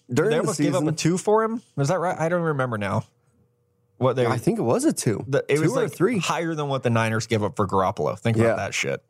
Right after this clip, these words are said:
Speaker 1: Yeah, so it'll be interesting to see what teams are in play for him. And it gives everybody another look at, you know, a quarterback out there. We've all talked about Kirk Cousins.
Speaker 2: Yeah.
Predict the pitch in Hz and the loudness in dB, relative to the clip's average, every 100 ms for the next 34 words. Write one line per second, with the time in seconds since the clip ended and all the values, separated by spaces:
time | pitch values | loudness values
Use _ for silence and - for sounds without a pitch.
0 | - 120 _ 131 123 110 135 151 196 139 | -16 -16 _ 2 2 2 2 2 2 0
1 | 160 - 139 151 131 113 135 117 120 - | 0 -2 0 2 2 2 2 2 2 0
2 | 127 117 110 110 98 120 113 113 110 107 | 0 2 4 2 2 0 0 2 2 2
3 | - - _ 202 208 147 147 120 131 127 | -2 -16 _ -2 0 2 0 2 2 2
4 | 120 113 110 110 110 104 104 101 113 87 | 0 2 2 2 0 0 0 0 2 0
5 | - - 98 104 87 107 127 151 120 101 | -2 -4 0 2 2 2 0 0 -2 -2
6 | 95 98 90 104 104 117 123 127 117 120 | -2 -2 0 0 2 0 0 -2 -2 -2
7 | 92 - 110 - 127 123 123 123 - 104 | -2 -2 -4 0 0 2 2 2 0 -4